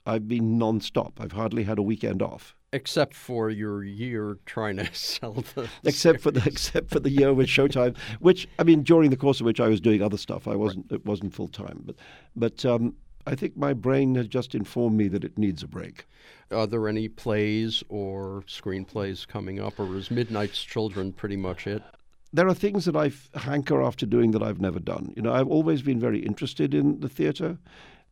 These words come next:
Speaker 1: It's sort of odd to me that I've never written an original work for the stage.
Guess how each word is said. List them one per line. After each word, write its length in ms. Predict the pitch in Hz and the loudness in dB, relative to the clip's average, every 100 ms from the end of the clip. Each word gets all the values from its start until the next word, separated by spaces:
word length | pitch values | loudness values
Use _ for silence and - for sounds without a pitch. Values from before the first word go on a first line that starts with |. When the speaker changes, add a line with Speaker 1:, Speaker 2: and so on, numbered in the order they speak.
| - | -10
Speaker 1:
It's 140 | 165 | -4
sort 120 | 196 | -2
of 60 | 175 156 | -2 0
odd 320 | 165 180 147 - | 0 -2 -4 -6
to 80 | 123 | -2
me 220 | 95 98 | -2 -2
that 120 | 104 | -4
I've 220 | 110 101 | -4 -4
never 380 | 110 110 113 110 | -2 -2 -2 -2
written 340 | - 110 - | -2 -4 0
an 100 | 104 | 0
original 440 | 101 98 95 101 90 | 2 0 0 0 -2
work 260 | 98 92 | -2 -6
for 140 | - 110 | -8 -12
the 80 | 98 | -12
stage. 480 | - 101 - - | -12 -14 -16 -20